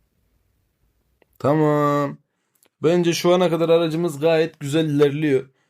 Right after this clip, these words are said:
Şimdi ufaktan bir ses sistemine geçeceğiz. Bu arada farlar falan ne kadar güzel duruyormuş oğlum bu arabanın. Güncellemeden sonra bunun farına bir şeyler olmuş.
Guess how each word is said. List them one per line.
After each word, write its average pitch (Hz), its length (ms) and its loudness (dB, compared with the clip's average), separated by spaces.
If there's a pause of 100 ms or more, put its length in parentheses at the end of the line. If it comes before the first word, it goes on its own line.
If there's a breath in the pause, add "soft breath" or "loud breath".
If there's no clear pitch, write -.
(200)
Şimdi 185 300 0
ufaktan 175 440 0
bir 147 60 -2
ses 165 220 0
sistemine 175 340 -2
geçeceğiz. 156 500 -4
Bu 131 180 0
arada 135 180 0
farlar 131 500 -4
falan 131 400 -4
ne 113 80 -6
kadar 139 240 -4
güzel 139 340 -4
duruyormuş 113 360 -6
oğlum 143 260 -2
bu 120 120 0
arabanın. 113 320 -4
Güncellemeden 127 540 -4
sonra 156 260 -6
bunun 143 140 -4
farına 135 380 -2
bir 113 60 -8
şeyler 131 240 -4
olmuş. 107 400 -8